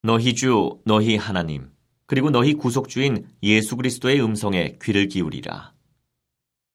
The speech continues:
그의 말은 살아있고 활력이 있느니라. 대저 보라, 내가 너희에게 이르노니 너희가 성찬을 취할 때 너희를 위하여 버린 내 몸과 너희 죄 사함을 위하여 흘린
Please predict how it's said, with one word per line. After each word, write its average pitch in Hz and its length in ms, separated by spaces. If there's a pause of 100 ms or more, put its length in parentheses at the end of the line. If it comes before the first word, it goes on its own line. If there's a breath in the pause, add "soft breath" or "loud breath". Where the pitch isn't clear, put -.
(360)
그의 147 240
말은 131 540
살아있고 - 920
활력이 127 480
있느니라. 78 600 (1400)
대저 98 520
보라, 80 440 (320)
내가 120 240
너희에게 120 420
이르노니 95 580 (600)
너희가 123 300
성찬을 156 500
취할 127 380
때 135 280 (260)
너희를 123 380
위하여 127 300
버린 127 400
내 104 160
몸과 92 580 (540)
너희 101 300
죄 110 200
사함을 117 420
위하여 113 280
흘린 107 380